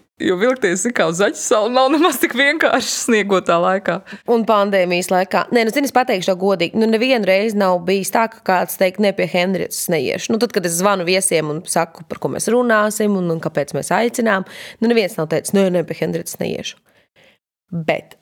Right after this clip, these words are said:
Speaker 2: tā bija gan ar iepriekšējo vadītāju. Tā kā, redzi, tas ir ļoti tā, tev ir, um,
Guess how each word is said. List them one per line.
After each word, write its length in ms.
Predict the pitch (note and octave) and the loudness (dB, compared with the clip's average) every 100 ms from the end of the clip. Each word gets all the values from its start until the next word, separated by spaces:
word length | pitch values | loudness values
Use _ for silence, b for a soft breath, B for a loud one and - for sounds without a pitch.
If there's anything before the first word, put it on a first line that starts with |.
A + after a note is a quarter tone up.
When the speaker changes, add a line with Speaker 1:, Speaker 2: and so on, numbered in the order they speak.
| - | -4
Speaker 2:
tā 160 | F3+ F3 | -2 0
bija 240 | G#3 F#3+ | -2 -2
gan 160 | F#3 F3+ | -2 -2
ar 60 | |
iepriekšējo 460 | F#3 - A3 - E2+ | -4 -4 -10 -8 -6
vadītāju. 560 | - - G3 - - - _ _ _ _ _ _ _ _ - - | -6 -8 -12 -16 -18 -20 _ _ _ _ _ _ _ _ -16 -8
Tā 80 | - | -4
kā, 200 | F3+ F3 | 0 0
redzi, 260 | F3+ F#3+ C4+ - - | 0 -2 -4 -6 -10
tas 220 | G3+ - | -6 -4
ir 60 | |
ļoti 380 | G#3 G#3 A#3+ G#3+ G3+ | -2 0 2 0 0
tā, 240 | A3 G#3 G#3 | 0 0 -2
tev 160 | F3+ | -4
ir, 180 | F3+ F#3+ | -2 -2
um, 160 | F#3 | -2